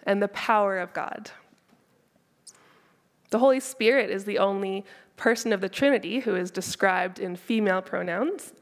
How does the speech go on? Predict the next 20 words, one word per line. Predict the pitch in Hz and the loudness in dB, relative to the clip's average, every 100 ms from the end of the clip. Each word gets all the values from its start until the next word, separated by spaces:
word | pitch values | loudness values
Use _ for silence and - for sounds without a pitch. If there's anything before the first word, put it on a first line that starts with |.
| _ _ _ _ _ - | _ _ _ _ _ -8
I | 190 | -2
won't | 190 185 - - | 0 0 -6 -16
talk | - 202 202 | -4 -4 -2
more | 190 180 | 0 0
about | 180 185 | -2 -2
that. | - 254 - | 0 0 -2
That's | 226 | -8
just | 226 - | -8 -8
a | 190 | -4
little | 185 226 202 - - | -2 0 -2 -6 0
Abby | 208 202 | 0 0
bonus | 196 190 190 202 - | 0 0 0 -6 -8
for | 190 | -8
you | 190 269 - - - - - | -4 -4 -4 -18 -20 -20 -6
this | 202 196 | -6 -2
morning. | 190 185 202 302 277 - _ _ _ _ _ - - - - - _ _ _ _ _ _ _ _ | 0 0 0 -2 -4 -14 _ _ _ _ _ -20 -20 -20 -20 -20 _ _ _ _ _ _ _ _
And | 240 | 4
the | 262 | 6
Holy | 269 269 311 | 6 4 2
Spirit | - - 220 208 415 - - | -4 0 2 2 0 -4 -12